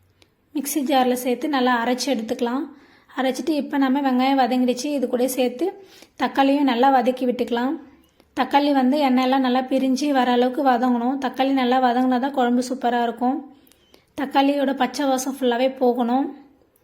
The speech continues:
தக்காளி பாருங்க, இந்த அளவுக்கு எண்ணெய் பிரிஞ்சு சூப்பரா வந்திருக்கு. இதனுடைய பச்சை வாசம் எல்லாமே போயிடுச்சு.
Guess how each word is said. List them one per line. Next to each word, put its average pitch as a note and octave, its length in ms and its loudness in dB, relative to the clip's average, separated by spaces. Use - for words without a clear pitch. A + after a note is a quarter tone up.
தக்காளி C4+ 380 2
பாருங்க, B3 320 2
இந்த B3+ 140 2
அளவுக்கு B3+ 280 0
எண்ணெய் B3 220 0
பிரிஞ்சு B3 360 0
சூப்பரா C4 340 0
வந்திருக்கு. B3 400 -2
இதனுடைய B3 340 0
பச்சை A#3+ 220 -4
வாசம் B3+ 220 -2
எல்லாமே A#3 200 -2
போயிடுச்சு. B3+ 440 0